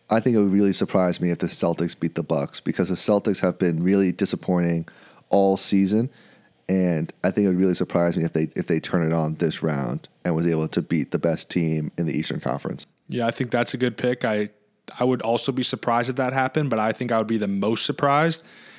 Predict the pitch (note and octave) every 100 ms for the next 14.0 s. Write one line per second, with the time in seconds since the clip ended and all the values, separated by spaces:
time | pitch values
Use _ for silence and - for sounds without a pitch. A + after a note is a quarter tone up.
0 | - - B2 - - - - B2 A#2 A2
1 | - G#2+ G#2 - G2 F#2+ F#2 F#2 - B2+
2 | C3+ B2+ - B2 B2 A#2+ A2+ - A#2+ C3
3 | - A#2 A2 G#2 - _ _ _ _ -
4 | A#2 - - D3 D#3 F3 D#3 - _ _
5 | _ _ - C#3+ D3+ C#3+ - E3 B2+ C3
6 | B2+ G2+ A#2 A#2 - - A2+ B2 B2+ A2
7 | A2 A2+ - G#2+ G2 - F#2 G2 _ -
8 | A2+ G#2 - G2 F2 _ _ _ - A#2+
9 | A#2 G#2+ A2+ B2+ A#2+ A#2+ A2+ A#2+ - C#3+
10 | C3 - A2 G2 - - - - - B2+
11 | A#2+ A2 G2 - - - - - A#2 A2
12 | B2+ B2 G#2 F#2+ - _ _ _ _ _
13 | _ _ - B2 A#2 B2 C3 C#3 C#3